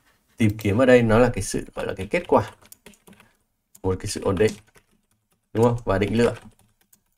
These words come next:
Và hoàn toàn là chúng ta sẽ phải làm chủ được cái công nghệ này nhé anh chị nhé. Các anh chị là phải làm chủ được cái này.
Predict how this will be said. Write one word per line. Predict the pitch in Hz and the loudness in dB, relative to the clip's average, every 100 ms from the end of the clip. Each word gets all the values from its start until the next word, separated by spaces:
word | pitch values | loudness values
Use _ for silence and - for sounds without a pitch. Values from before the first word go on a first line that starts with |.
| _ _ - - _ _ _ - | _ _ -20 -20 _ _ _ -4
Và | 107 | 0
hoàn | 104 107 | 2 2
toàn | 113 107 | 4 4
là | 104 | 2
chúng | 104 107 | 0 2
ta | 135 | 2
sẽ | 143 | 2
phải | 131 | -2
làm | 104 101 | 0 0
chủ | - 90 | 0 -4
được | - | -4
cái | 104 | -4
công | 131 135 | 0 2
nghệ | 113 | 2
này | 107 95 | 0 0
nhé | 123 | -4
anh | 123 | -6
chị | 110 | -8
nhé. | 127 | -8
Các | 135 | -10
anh | 135 | -12
chị | - | -10
là | 101 | -10
phải | 101 92 | -10 -10
làm | 92 | -10
chủ | - 95 | -8 -8
được | 95 | -6
cái | - | -6
này. | 117 | -6